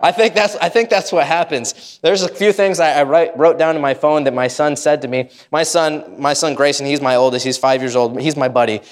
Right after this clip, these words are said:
You know, we're always, we always go do stuff together. And, uh, Clarence, he's the mama's boy, uh, until he wants to play wrestle. Uh, but Grayson, he, he's my buddy. He's my compadre. We hang out all the time,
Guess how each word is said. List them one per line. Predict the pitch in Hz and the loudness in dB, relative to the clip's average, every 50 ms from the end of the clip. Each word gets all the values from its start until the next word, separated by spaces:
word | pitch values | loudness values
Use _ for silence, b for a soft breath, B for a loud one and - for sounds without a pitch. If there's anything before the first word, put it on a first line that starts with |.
| B B B B | B B B B
You | 123 120 | -4 -2
know, | 120 120 120 | 0 0 0
we're | 131 131 135 | 2 2 2
always, | 131 131 131 120 120 - - | 2 2 0 -4 -8 -6 -2
we | 139 135 | 0 0
always | 131 127 127 117 | 0 0 -2 -2
go | 113 127 120 | -2 -2 -2
do | 113 120 120 | -2 -2 -4
stuff | - - 117 110 - | -4 -2 -4 -4 -4
together. | - 101 95 110 110 107 107 92 - _ _ _ _ _ _ _ _ _ _ _ _ - | -6 -4 -2 -2 0 0 -2 -6 -8 _ _ _ _ _ _ _ _ _ _ _ _ -8
And, | 113 113 107 | -6 -4 -2
uh, | 110 | -4
Clarence, | 107 - - 151 147 143 139 - | -4 -2 -2 -2 0 -2 -2 -4
he's | 147 139 - | -4 -4 -4
the | 131 123 | -2 0
mama's | 123 127 135 135 143 135 | 0 0 0 0 -2 -2
boy, | 113 139 143 143 143 139 139 b b b b b b b - | -2 0 2 2 0 0 -4 b b b b b b b 0
uh, | 107 110 117 | 2 2 2
until | 117 - 135 127 127 | 0 0 -2 -2 -2
he | 135 131 | -2 -2
wants | 123 127 123 - | -2 -2 -2 -4
to | - 107 | -6 -6
play | - 131 131 127 | -2 -2 0 0
wrestle. | 123 127 127 - - 139 135 135 135 B B B B B | 0 0 -2 -2 -2 -2 -2 -2 -4 B B B B B
Uh, | - 117 113 113 113 107 | 0 2 4 4 2 2
but | 120 120 120 | 0 0 0
Grayson, | 156 175 190 180 - 165 147 | 2 0 0 0 -2 -6 -2
he, | 165 180 180 | 0 0 0
he's | 170 143 165 175 165 170 | 0 0 -2 -2 -2 0
my | 175 170 | -2 0
buddy. | 143 147 160 151 131 127 | 0 2 0 0 0 -2
He's | 139 156 147 | -4 -4 -2
my | 165 160 | -2 -2
compadre. | 160 - 151 120 143 143 143 127 151 110 110 | -2 -4 -4 -2 0 0 0 0 -2 -4 -4
We | 120 139 139 | -2 -4 -2
hang | 143 147 139 139 | -2 -2 -2 0
out | 131 123 110 | 0 0 2
all | 117 127 127 | 0 0 0
the | 127 - | -2 -4
time, | - 139 131 123 123 | -4 -2 -2 -2 -4